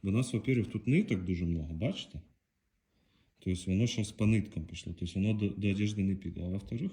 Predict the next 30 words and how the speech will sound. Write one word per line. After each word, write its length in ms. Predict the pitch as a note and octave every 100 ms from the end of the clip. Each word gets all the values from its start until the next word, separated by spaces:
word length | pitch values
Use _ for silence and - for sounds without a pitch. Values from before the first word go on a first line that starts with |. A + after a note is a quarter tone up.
| -
у 40 |
нас 260 | G#2 C3+ -
є 80 | G2+ F#2
оця 320 | F2+ - B2+ - - - - - _
защитка. 760 | F#2 G2 C3 - G2 - - - - _ _ _ _ _ - - _
Ця 180 | - G#2+
капсула, 420 | - D3+ - G#2+
вона 200 | F#2+ G2+
має 260 | A2 G#2+ G2+
розриватися 640 | G#2 G#2+ A#2+ F#3+ G#2 -
в 40 | F#2+
простір 420 | B2 D#3+ - G#2
і 20 |
на 120 | G2+
тканину. 440 | G2+ - G#2+ F#2 D#2+
А 20 |
так 220 | A#2 A#2+
як 120 | A#2
ми 80 | A#2+
там 180 | A#2 A2+
наватали 440 | A2+ A#2 B2 A#2+
вірьовок, 460 | A2+ A2 F3+ C#3 -
воно 180 | F#2+ B2+
прям 220 | A#2+ G#2+
на 80 | G#2+
вірьовку, 460 | G2+ F2 - -
поняла? 320 | - F2+ G2+ C3+ - _ _
Це 80 | G2+
було. 420 | F#2+ F#2+ F#2 F#2+ - _ _ -
Опа. 600 | B2+ B2+ - E2 E2+